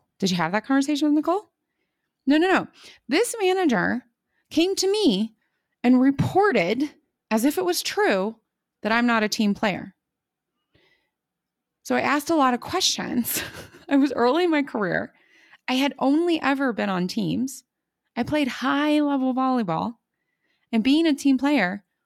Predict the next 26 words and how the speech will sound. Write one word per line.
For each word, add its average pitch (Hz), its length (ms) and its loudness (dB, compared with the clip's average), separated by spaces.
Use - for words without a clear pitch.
was 185 180 -2
really 196 480 0
important 180 420 -2
to 180 80 -6
me. 170 300 -10
I 226 140 0
could 233 260 -2
not 202 360 -2
understand 202 480 -2
the 190 60 -2
feedback. 175 480 -8
So 226 160 -2
I 233 220 -2
asked - 720 -4
for - 160 -4
specific 269 920 -4
examples 208 600 -4
and 190 140 -4
situations. - 800 -6
This 294 280 -2
went 320 240 0
on 247 320 0
for 208 360 -4
months 170 760 -4
until 208 580 -2
finally 240 840 -2